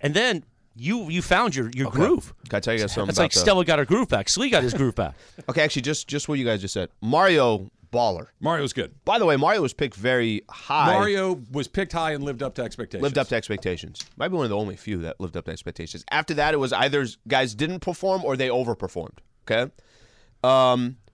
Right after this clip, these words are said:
Speaker 2: first inning. I did not know this about the first inning.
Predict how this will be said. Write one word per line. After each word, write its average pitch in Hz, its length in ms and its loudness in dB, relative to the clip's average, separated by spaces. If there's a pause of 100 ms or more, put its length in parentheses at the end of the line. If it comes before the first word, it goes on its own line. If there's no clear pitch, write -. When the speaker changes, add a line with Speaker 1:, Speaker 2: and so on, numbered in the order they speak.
(160)
Speaker 2:
first - 340 -4
inning. 104 200 -2 (960)
I 180 60 4
did 247 120 4
not 180 180 2
know 139 160 4
this 104 340 -2
about 104 160 -2
the - 80 -14
first 101 300 -6
inning. 87 180 -8